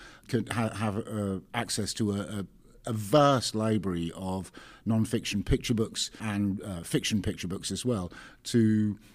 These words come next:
read along with, and they've, they've got notes explaining some of the themes that are involved. That's a very, very popular one. And I guess probably the, the third of our sort of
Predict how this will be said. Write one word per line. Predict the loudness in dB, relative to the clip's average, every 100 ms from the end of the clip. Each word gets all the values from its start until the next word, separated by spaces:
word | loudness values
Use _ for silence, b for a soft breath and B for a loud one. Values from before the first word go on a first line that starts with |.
| B B 0
read | 8 10
along | 10 8 8 6
with, | 6 4 4 2 0 -6 -8
and | -4 0
they've, | 0 -2 -2
they've | -4 -2
got | -4 -2
notes | -2 -2 -4
explaining | -6 -6 -2 0 0
some | 0 0
of | -2
the | -2
themes | -2 0 0 0
that | -2
are | 0
involved. | 0 -2 -2 -2 -6 -10 B
That's | 2 2 4
a |
very, | 0 0 -2
very | -2 -4 -4
popular | -6 -4 -4 -2
one. | 0 -2 -4 B B B 2
And |
I | 2
guess | 4 2 0 -2
probably | 2 4 4 4 4
the, | 4 2 2 -10 -20 -20 -20 -20 -20 -10 -6
the | -2 2
third | 6 6 6
of | 2
our | 0 0 -2 -6 -8
sort | -6 -4
of | -4 -8